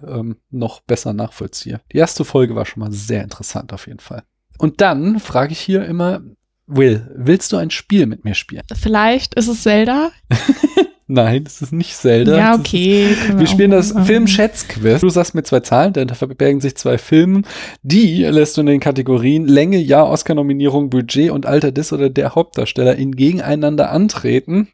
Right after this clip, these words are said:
Speaker 1: Und wenn du willst, kannst du noch jede Menge Bonuspunkte absahnen. Und am Ende landest du dann in der, äh, Rangliste auf spätfilm punkt de,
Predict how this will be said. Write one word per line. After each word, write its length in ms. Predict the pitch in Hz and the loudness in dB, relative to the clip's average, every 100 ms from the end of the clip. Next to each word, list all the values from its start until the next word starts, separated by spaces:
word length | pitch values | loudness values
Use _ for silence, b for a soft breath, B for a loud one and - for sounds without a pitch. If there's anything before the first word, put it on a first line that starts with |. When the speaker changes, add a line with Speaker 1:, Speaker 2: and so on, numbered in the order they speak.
| - | -2
Speaker 1:
Und 280 | 175 185 151 | 0 0 0
wenn 120 | 143 | 2
du 100 | 135 | 2
willst, 220 | 165 - | 0 -2
kannst 180 | 151 - | -6 -6
du 60 | |
noch 40 | 127 | -6
jede 140 | 131 | -6
Menge 180 | 127 123 | -6 -4
Bonuspunkte 680 | 113 127 117 - 110 - 110 | -2 -2 -2 -8 -12 -10 -10
absahnen. 840 | - 143 117 110 98 107 127 147 B B B B | -10 -8 -4 -2 -2 -2 0 -2 B B B B
Und 80 | 131 | -2
am 100 | 131 | 0
Ende 300 | 147 185 180 | 0 2 4
landest 420 | 151 143 151 - | 4 2 -2 -4
du 40 | |
dann 180 | 131 127 | -2 -2
in 280 | - 131 123 | -2 -4 -2
der, 440 | 120 117 117 120 | -2 0 -2 -4
äh, 240 | 127 131 123 | -6 -4 -2
Rangliste 680 | 139 175 170 160 - 147 131 | -2 0 2 0 0 -2 0
auf 180 | 123 - | -2 -4
spätfilm 760 | - - 127 120 - 123 117 | -8 -4 -2 -4 -2 -2 -2
punkt 100 | 107 | -4
de, 500 | 117 - 113 113 110 | -4 -4 -2 -2 -2